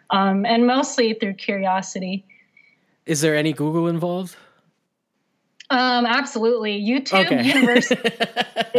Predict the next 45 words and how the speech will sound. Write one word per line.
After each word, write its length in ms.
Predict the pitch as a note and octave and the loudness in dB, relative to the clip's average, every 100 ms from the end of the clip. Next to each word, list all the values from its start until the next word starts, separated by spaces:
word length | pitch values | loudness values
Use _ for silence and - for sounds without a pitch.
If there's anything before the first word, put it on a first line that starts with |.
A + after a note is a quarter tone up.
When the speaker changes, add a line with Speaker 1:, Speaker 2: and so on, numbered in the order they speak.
| B3 A#3+ A#3 | 2 2 2
Speaker 1:
is 120 | A3+ - G#3+ - F#3 - - B3 | 0 -2 -8 -8 -8 -6 -4 -4
Speaker 2:
Uh, 220 | - D3+ D#3+ | -2 -2 0
all 80 | F3 | 2
right, 120 | D#3 | 2
Speaker 1:
I 40 | D#3 | 2
Speaker 2:
I'm 120 | E3+ | 2
Speaker 1:
mean, 60 | |
Speaker 2:
with 140 | F3+ F#3+ | 2 2
that. 240 | D#3+ C3+ - | 0 -2 -6
I'm 140 | - D#3+ | -4 0
with 120 | F#3 | 2
Speaker 1:
maybe 40 | E4 | 2
Speaker 2:
that 100 | D#3 | 0
Speaker 1:
you 60 | |
Speaker 2:
shit. 180 | - - | 0 -2
Speaker 1:
should 100 | D#4+ D4 - | -2 -6 -8
retract 300 | C#4 C4+ C4+ | -2 -2 0
that 220 | A#3+ - | -4 -2
comment. 460 | B3 B3 A#3 A3 A3 | -2 0 -2 -4 -2
I 160 | B3 | 0
am 280 | C4+ C#4 C4+ | 2 2 0
trained 480 | - C#4 B3+ C#4 C4 | -4 -2 -2 -2 -4
through 220 | - B3+ | -8 -6
<laughs> 120 | B3 - | -4 0
YouTube. 600 | B3 - - A3 - - - | -2 -2 -8 -4 0 0 2
Speaker 2:
<laughs> 0 | |
Okay. 680 | B3+ - - F#3 F3+ G3+ D#3 - | 0 0 -2 0 0 -4 -6 -4
<laughs> 840 | G3+ - - - E3 - - C4+ | -2 -2 -6 -8 -10 -4 -2 0
I 80 | F3 | 2
don't 160 | G#3 F#3+ | 2 2
think 140 | G3 | 2
you're 80 | F#3+ | 2
giving 220 | F3 G3 F3 | 4 2 4
Speaker 1:
It's 20 | |
so 60 | F3 D#3+ | 2 2
Speaker 2:
that 80 | |
Speaker 1:
fun. 200 | - G#3 | 2 2
Speaker 2:
credit. 1160 | D#3 D3 C3+ C#3+ D#3 G#3+ - - - - - - | 2 -2 -8 -8 -2 -2 -4 -8 -6 -6 -6 -6
<laughs> 40 | |
You're 140 | F#3 G#3+ | 0 2
not 220 | A#3 A3 | 2 0
certified. 800 | - - G3 G3 F3 - C3 A2+ | 0 0 2 2 0 -2 -2 -2
You're 140 | C3+ E3 | -2 0
YouTube 400 | F3 E3+ D#3+ C3+ | 0 -2 -4 -4
certified. 680 | C3+ B2+ A#2+ B2 B2 C#3 | -4 -4 -6 -8 -10 -12